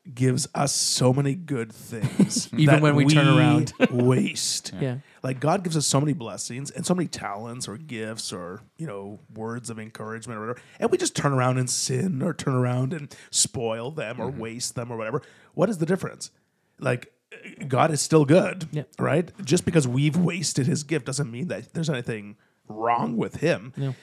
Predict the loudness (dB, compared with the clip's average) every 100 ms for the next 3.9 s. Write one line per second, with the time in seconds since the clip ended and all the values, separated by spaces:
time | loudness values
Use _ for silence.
0 | _ _ -6 -6 -6 0 4 4 4 2
1 | 2 0 0 0 -2 -4 -6 -6 -8 -10
2 | -12 -4 -4 0 2 4 4 2 2 0
3 | 0 0 0 -2 -6 -4 -4 -4 -10